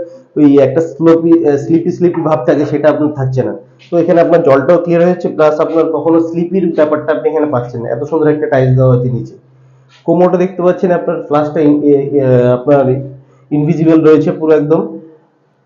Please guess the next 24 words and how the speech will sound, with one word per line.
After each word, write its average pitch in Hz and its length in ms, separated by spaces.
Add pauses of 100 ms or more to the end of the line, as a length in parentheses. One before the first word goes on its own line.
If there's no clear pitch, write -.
(720)
যেরকম 151 320
হয় 147 200
normally। 135 560
এখানেও 175 320
আপনার 165 600
সব 156 240
যে 160 100
শাওয়ার 147 300
সিস্টেমটা 151 420
আছে, 151 120
এখানে 147 200
গরম, 139 320
গরম 139 420
জল 143 180
থেকে 143 160
শুরু 139 200
করে 143 220
ঠান্ডা 135 240
জল, 135 180
সব 135 300
রকমের 135 300
হ্যান্ড 127 220
শাওয়ার 135 260
থেকে 143 160